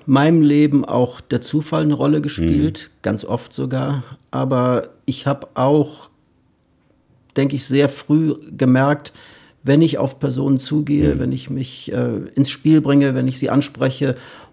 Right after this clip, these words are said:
Speaker 1: und um Hilfe, Informationen
Speaker 2: Mhm.
Speaker 1: und einfach auch Motivation bitte, dann kommt da oft was zurück. Also ich war glücklich insofern, dass ich Mentoren gefunden hab,
Speaker 2: Ja.
Speaker 1: Begleiter,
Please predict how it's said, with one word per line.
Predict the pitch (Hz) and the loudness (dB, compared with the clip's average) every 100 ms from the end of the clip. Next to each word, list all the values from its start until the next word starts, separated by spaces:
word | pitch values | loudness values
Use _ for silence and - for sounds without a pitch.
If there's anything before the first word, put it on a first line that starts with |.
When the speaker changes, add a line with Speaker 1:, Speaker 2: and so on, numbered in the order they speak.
| _ | _
Speaker 1:
und | 135 135 | 2 2
um | 127 131 123 | 4 4 4
Hilfe, | - 139 160 160 127 | 0 2 4 2 -2
Informationen | 131 - 131 131 160 151 147 143 139 | -2 -2 -4 -2 -2 2 4 6 4
Speaker 2:
Mhm. | 131 | 0
Speaker 1:
und | - 127 | -4 -4
einfach | - 127 127 123 | -2 -6 -6 -8
auch | 127 | -4
Motivation | 131 151 151 120 - 131 120 117 | -2 0 0 -4 -8 -4 -4 -2
bitte, | 104 - 135 | -6 -6 -6
dann | 127 127 | -6 -8
kommt | - 139 131 | -4 -4 -2
da | - - | -4 -2
oft | 147 - - _ _ _ - | -4 -4 -20 _ _ _ -8
was | 123 - | -8 -8
zurück. | - - - | -10 -10 -8
Also | 104 | -10
ich | 117 - | -10 -2
war | 123 117 | 0 0
glücklich | - 147 151 135 | 2 2 2 0
insofern, | 139 113 123 123 120 | 0 0 -6 -4 -4
dass | - 110 | -4 -8
ich | 113 - | -12 -2
Mentoren | 123 127 127 143 139 135 | 2 2 2 0 2 2
gefunden | 127 - 127 127 117 | 0 -4 -4 -4 -6
hab, | 117 - | -6 -4
Speaker 2:
Ja. | 85 | -2
Speaker 1:
Begleiter, | 76 127 131 131 127 | 2 2 0 -2 -6